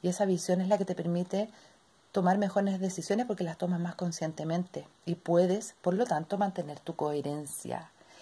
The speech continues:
Y tú ser la que guía tu camino y no que los eventos guíen tu camino hacia donde los eventos quieran, ¿no? Eh, entonces ella sí necesita,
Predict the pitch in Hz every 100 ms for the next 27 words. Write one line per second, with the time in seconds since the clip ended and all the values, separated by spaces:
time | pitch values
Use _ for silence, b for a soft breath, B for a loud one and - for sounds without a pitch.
0 | B B 175 160 - - 220 226 247 -
1 | 175 185 180 185 160 151 147 160 - 214
2 | 240 262 294 233 185 190 185 185 202 240
3 | 214 - 196 180 214 226 254 269 - B
4 | B _ - 185 226 226 233 208 208 214
5 | 220 208 202 196 196 190 202 - 190 -
6 | 190 175 180 180 247 _ _ _ B B
7 | B B B B B - 180 180 170 165
8 | 156 151 - 175 175 214 214 233 240 233
9 | 247 233 233 214 - 202 208 208 214